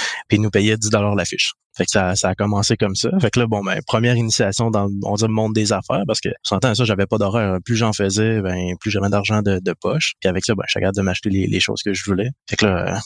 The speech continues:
je sors de la petite bille à dix-sept ans, s'en va au cégep, université, études en finance.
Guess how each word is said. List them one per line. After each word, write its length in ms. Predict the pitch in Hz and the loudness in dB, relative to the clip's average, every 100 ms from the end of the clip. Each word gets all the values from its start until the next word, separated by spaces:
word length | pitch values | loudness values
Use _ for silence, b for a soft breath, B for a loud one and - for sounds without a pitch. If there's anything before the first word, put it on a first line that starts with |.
| B | B
je 80 | - | -6
sors 180 | - 107 | 0 2
de 60 | 104 | 2
la 80 | |
petite 200 | 98 - | 0 -2
bille 220 | 104 104 98 | 0 2 2
à 60 | |
dix-sept 360 | 87 - 90 - | 0 0 0 0
ans, 220 | 104 107 | 0 0
s'en 120 | 104 | -2
va 100 | 90 | -4
au 60 | 98 | -2
cégep, 500 | - 90 95 98 - | -2 0 0 0 0
université, 720 | 90 90 85 - - 104 101 | -2 0 0 -2 0 2 2
études 240 | - 104 | -2 -2
en 80 | 95 | -2
finance. 640 | - 95 101 101 107 - | -2 0 2 2 0 -2